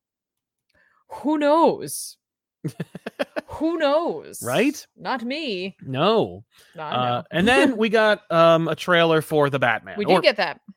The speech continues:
Speaker 2: And, like, I thought we got a trailer for The Batman last time, but people are like, "That wasn't a trailer. That was a teaser." And I'm like, "Yeah, it was a teaser," 'cause it teased the hell out of me. I love that teaser. Like,
Speaker 1: Mm-hmm.
Speaker 2: that teaser was so good. Great music. No dialogue until he just beats the living shit out of a man and then says he's vengeance when he asks him who he is.
Speaker 1: Yeah.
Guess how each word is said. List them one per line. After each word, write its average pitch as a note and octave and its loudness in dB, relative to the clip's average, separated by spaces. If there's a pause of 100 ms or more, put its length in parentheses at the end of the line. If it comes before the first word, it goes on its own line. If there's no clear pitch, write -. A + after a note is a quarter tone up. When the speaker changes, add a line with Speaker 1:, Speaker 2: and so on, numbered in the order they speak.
(400)
Speaker 2:
And, G#3 2
like, A3 2
I G#4+ 2
thought B3 2
we G#3+ 0
got D3+ 0
a C3 -8
trailer E3+ 2
for C#3+ -6
The C#3+ -4
Batman D3 0
last D3 -4
time, F3+ 0
but C#3 -4
people F#3 -2
are F3+ 0
like, D3+ 0
"That A3 0
wasn't C#3 -4
a - -14
trailer. G3+ 6 (260)
That A3 2
was G#3 0
a F3 -8
teaser." A#2 -8
And A#2+ -8
I'm D3 -6
like, D3 -4
"Yeah, A#3+ 0
it B3 -4
was B3 -2
a - -14
teaser," A2+ -12
'cause D#3+ -14
it D#3+ -14
teased F#3+ -8
the F3+ -4
hell F3+ 0
out C#3 0
of A#2+ -10
me. G#2+ -16
I A2+ -8
love F3 -2
that B2+ -8
teaser. G#2 -20 (140)
Like, D3 -10
Speaker 1:
Mm-hmm. G3+ -18 (220)
Speaker 2:
that F#3+ -6
teaser F#3+ -6
was C#3+ -10
so G3+ -2
good. D#3+ -4
Great E3+ -4
music. E3 -4 (240)
No E3+ 0
dialogue E3+ 2
until D#3 -8
he D#3 -4
just C3 -12 (160)
beats D3 -6
the D#3 -10
living C3+ -8
shit C#3+ -6
out D3 0
of C3 -6
a B2+ -4
man B2+ -4
and C#3 -6
then C3+ -6
says B2+ -10
he's A2+ -14
vengeance C3+ -8
when C3 -12
he A#2+ -10
asks C3 -10
him C#3 -10
who C#3 -12
he B2 -14
is. C3+ -12
Speaker 1:
Yeah. G3+ -6